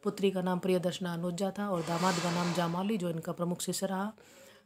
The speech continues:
तीस वर्ष की आयु में इन्होंने घर त्यागा अपने बड़े भाई नंदीवर्धन की आज्ञा से। बारह वर्ष कठोर तपस्या की और बयालीस वर्ष में इन्हें जम्बीग्राम ऋजुपालिका नदी शाल वृक्ष के नीचे ज्ञान की प्राप्ति हुई। ज्ञान प्राप्त करने के कारण इन्हें कैवलिन, महान वीर होने के कारण इन्हें अरहत,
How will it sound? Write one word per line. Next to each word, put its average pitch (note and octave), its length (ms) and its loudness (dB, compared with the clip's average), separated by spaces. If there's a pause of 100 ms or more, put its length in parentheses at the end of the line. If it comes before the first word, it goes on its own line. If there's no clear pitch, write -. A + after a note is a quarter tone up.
तीस G#3 200 0
वर्ष G3 140 2
की G#3 140 -2
आयु F#3 200 4
में F#3 80 2
इन्होंने F3+ 220 2
घर E3+ 140 0
त्यागा F#3+ 360 0
अपने F#3 220 0
बड़े F3 180 2
भाई E3+ 180 0
नंदीवर्धन F#3+ 520 4
की G3+ 140 2
आज्ञा G3+ 280 2
से। G#3+ 180 -2
बारह F3+ 220 0
वर्ष F3 180 -2
कठोर F3 300 -4
तपस्या F#3+ 440 0
की G#3 140 2
और G3 60 2
बयालीस F3+ 440 0
वर्ष F3+ 200 -2
में F3 120 0
इन्हें G#3 280 2 (400)
जम्बीग्राम F#3+ 560 4
ऋजुपालिका F3+ 560 2
नदी F3 240 0
शाल E3+ 240 -4
वृक्ष E3 240 -2
के F3+ 140 -4
नीचे E3 280 -2
ज्ञान E3 220 -2
की D#3+ 120 -12
प्राप्ति D#3 360 -10
हुई। D3+ 300 -8 (360)
ज्ञान F#3+ 180 2
प्राप्त F#3 280 -2
करने F#3 240 0
के F#3 120 -4
कारण F3 200 0
इन्हें E3+ 180 -2
कैवलिन, F#3 420 0
महान F3 260 -2
वीर F3 140 0
होने F3 240 -2
के F3 100 -8
कारण E3+ 220 -4
इन्हें E3 200 0
अरहत, F3 340 -2